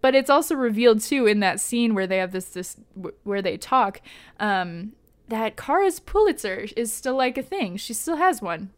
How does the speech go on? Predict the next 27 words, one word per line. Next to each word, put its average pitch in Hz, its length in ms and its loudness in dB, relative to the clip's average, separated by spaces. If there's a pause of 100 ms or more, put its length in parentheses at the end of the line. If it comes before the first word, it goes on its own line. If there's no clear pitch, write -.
(120)
I 202 120 0
don't 233 100 2
know 240 100 2
what 226 100 -2
she 233 120 -6
wrote 233 220 4
about 220 260 4
to 233 80 -6
get 392 160 -2
one, 247 300 0
but 226 180 -2
she - 140 -8
still 330 200 -4
has 359 160 0
one. 311 260 -4
'Cause, 285 240 -2
you 269 100 -2
know, 220 200 0 (520)
obviously, 247 480 0
I 214 40 -2
think 233 180 0
we 226 80 4
were 214 60 4
all 208 140 4
concerned 202 680 -4
post-crisis 196 840 -4
that 175 420 -2